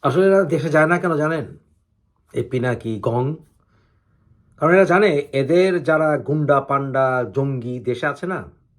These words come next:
এরা অচিরে পরাজিত হবে এবং তখন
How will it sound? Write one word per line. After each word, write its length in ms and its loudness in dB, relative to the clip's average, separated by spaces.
এরা 140 4
অচিরে 520 2
পরাজিত 500 2
হবে 400 -4
এবং 400 -12
তখন 560 4